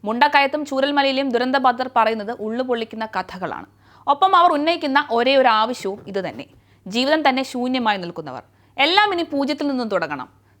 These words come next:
സ്കൂളുകളിലെ ക്യാമ്പ് കഴിയുന്നതിന് മുന്നേ കയറി കിടക്കാൻ ഒരിടം സർക്കാർ സംവിധാനങ്ങൾ ഉൾപ്പെടെ മുൻകൈ എടുക്കണമെന്നും ക്യാമ്പിൽ കഴിയുന്നവർ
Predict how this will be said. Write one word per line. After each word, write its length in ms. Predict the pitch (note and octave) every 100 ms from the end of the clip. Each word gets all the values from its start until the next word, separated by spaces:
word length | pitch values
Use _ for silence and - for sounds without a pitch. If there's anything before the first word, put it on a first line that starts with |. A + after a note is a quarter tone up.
| -
സ്കൂളുകളിലെ 480 | - D#4+ F4+ F#4
ക്യാമ്പ് 380 | G4 D4+ C#4+ E4
കഴിയുന്നതിന് 480 | E4+ C4+ C4+ D4 D#4+
മുന്നേ 260 | C#4+ G#3+ A#3 -
കയറി 220 | A3+ C4
കിടക്കാൻ 380 | D4 C4 B3 B3
ഒരിടം 260 | A3+ A3 A#3
സർക്കാർ 320 | A#3 G#3+ B3+ C4
സംവിധാനങ്ങൾ 520 | C4 G#3+ G#3+ A3 G3 A3+
ഉൾപ്പെടെ 340 | G#3 G#3 G#3
മുൻകൈ 400 | G3+ G#3 A3+ B3+ G#3+
എടുക്കണമെന്നും 420 | F#3+ G3 E3+ E3+ -
ക്യാമ്പിൽ 340 | A3 A#3 C4
കഴിയുന്നവർ 460 | C4 G#3 F#3 F3+